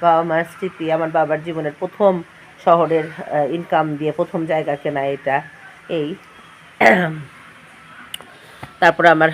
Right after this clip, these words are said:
নানার বাসারও কিছু কন্ট্রিবিউশন ছিল, সরি, আর মানে ক্যামেরাটা বারবার ঢেকে যাচ্ছে, মানে আমার মার কন্ট্রিবিউশনও কিছুটা ছিল, একটু ভুল বললাম। আব্বার সাথে আম্মার কন্ট্রিবিউশনও বেশ খানিকটা ছিল। আসলে কোনো হাজব্যান্ডই তো তার ওয়াইফের সাপোর্ট ছাড়া কোনো কিছুই করতে পারে না।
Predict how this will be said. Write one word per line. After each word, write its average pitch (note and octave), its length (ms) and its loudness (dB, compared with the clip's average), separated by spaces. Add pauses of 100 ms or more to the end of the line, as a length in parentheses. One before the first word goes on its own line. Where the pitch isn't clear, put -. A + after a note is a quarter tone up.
(120)
নানার F3 280 6
বাসারও E3 340 2
কিছু F3+ 260 -4
কন্ট্রিবিউশন E3 640 0
ছিল, D#3+ 280 0
সরি, D#3 320 2 (540)
আর D3 160 2
মানে D#3 160 -2
ক্যামেরাটা F3 440 4
বারবার E3 400 2
ঢেকে F3 240 -4
যাচ্ছে, C3+ 420 -8 (180)
মানে D#3 160 -2
আমার E3+ 160 2
মার F#3+ 200 8
কন্ট্রিবিউশনও F#3 640 -2
কিছুটা F3 380 -6 (120)
ছিল, C#3+ 240 -6 (420)
একটু D#3+ 180 -8
ভুল D#3+ 260 0
বললাম। D3+ 500 -2 (100)
আব্বার E3 340 -2
সাথে E3+ 200 -2
আম্মার D#3+ 280 0
কন্ট্রিবিউশনও D#3 680 -6
বেশ F#3 260 -2 (100)
খানিকটা D3+ 380 -6 (140)
ছিল। C3 140 -8 (460)
আসলে G#3 260 -2
কোনো A3+ 220 -4
হাজব্যান্ডই G3 440 0
তো A3 120 -4
তার F#3+ 200 2
ওয়াইফের F3 420 4
সাপোর্ট F#3 320 -4 (100)
ছাড়া E3+ 220 4
কোনো G3 240 -6
কিছুই G3 360 -6
করতে F3+ 240 -4
পারে B2 280 -2
না। B2 200 -8